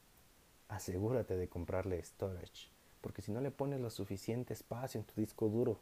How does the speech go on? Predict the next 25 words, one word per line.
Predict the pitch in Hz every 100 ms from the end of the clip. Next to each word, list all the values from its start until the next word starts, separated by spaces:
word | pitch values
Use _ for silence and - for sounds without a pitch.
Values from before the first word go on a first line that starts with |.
| -
que | 85
está | - 107 101 - - - - - -
soldado | - - 92 85 113 196 151
a |
la | 101
tarjeta | 101 95 104
madre | 98 104 98 95
de | 101
esta | - -
cosa, | 117 110 - - - - - - - - -
te | -
vas | - 104
a | 95
arrepentir | 110 98 90 - - 104
enormemente. | 98 98 95 78 85 113 95 95 - - - - - - - - - - - - - - - - - - - - - - - - - -
La | 117
verdad | 113 123
es | 135
un | 135
gasto | 123 - 110
grande, | 98 92 92
pero | - 101
si | -
estás | - 143
buscando | 147 143 - - 139 127 107 87